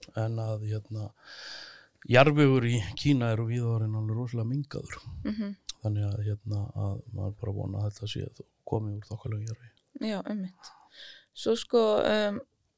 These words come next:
Speaker 2: þetta er víst dæmi um plöntu sem áður var flutt inn af mörgum ríkjum, en nú er farið að rækta þetta svo mikið heima við
Speaker 1: Mhm.
Speaker 2: og það sýnir sig að neytendur vilja helst fá, fá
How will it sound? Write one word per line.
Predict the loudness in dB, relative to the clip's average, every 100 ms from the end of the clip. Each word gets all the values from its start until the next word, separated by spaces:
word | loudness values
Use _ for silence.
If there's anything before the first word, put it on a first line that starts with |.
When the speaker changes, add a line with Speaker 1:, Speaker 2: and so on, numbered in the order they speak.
| _ _ _
Speaker 2:
þetta | -2 4 6
er | 6 4 0
víst | -2 -2 -2
dæmi | 2 4 4 4 4
um | 2
plöntu | 4 2 2 0 2 2
sem | 4
áður | 6 6 6
var | 4
flutt | 4 2 2 2
inn | 2 2
af | 2
mörgum | 0 0 2
ríkjum, | 2 2 0 0 -6 _ -2
en | 2
nú | 4 4
er |
farið | 4 4 4 4
að | 4
rækta | 2 0 0
þetta | 0 -2
svo | -4
mikið | -2 0 -2 -4 -20 -20 _
heima | 2 4 6
við | 6 4 -2 -10 -4
Speaker 1:
Mhm. | -2 -2 0
Speaker 2:
og | 2
það | 2
sýnir | 2 0
sig | 0
að | 0
neytendur | 0 -2 -2 -2
vilja | -2 -4 -4
helst | -4 -6 -10 -12 -14 -16 _ _ _ _ _ -10
fá, | 4 6 8 8 4 -6 _ -20 _ _ -6
fá | 0 2 0 -4